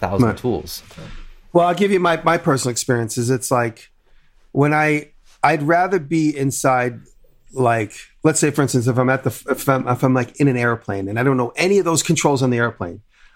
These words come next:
Speaker 2: I'll tell my teacher, "Show me the three things I need to know how to take off and land." I mean, obviously there's more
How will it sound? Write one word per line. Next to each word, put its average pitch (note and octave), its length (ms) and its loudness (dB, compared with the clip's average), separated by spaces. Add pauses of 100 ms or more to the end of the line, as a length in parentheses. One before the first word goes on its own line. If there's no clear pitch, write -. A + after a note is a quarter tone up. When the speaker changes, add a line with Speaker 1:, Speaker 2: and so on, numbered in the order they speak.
(300)
Speaker 2:
I'll D#3+ 160 2 (140)
tell D#3+ 340 0 (340)
my C3 380 0
teacher, B2 540 0 (380)
"Show - 280 2
me G3+ 100 2
the F#3+ 140 2
three D#3 220 0
things C#3+ 260 2
I C3 80 4
need B2+ 180 2
to B2 140 0
know A#2 160 2
how A2+ 60 2
to G#2 80 0 (120)
take A2 140 0
off G#2+ 220 0
and G2+ 120 -2
land." F#2+ 320 -6
I C#3+ 80 4
mean, B2+ 200 2
obviously A#2+ 340 -2
there's G#2 160 -4
more A2+ 180 2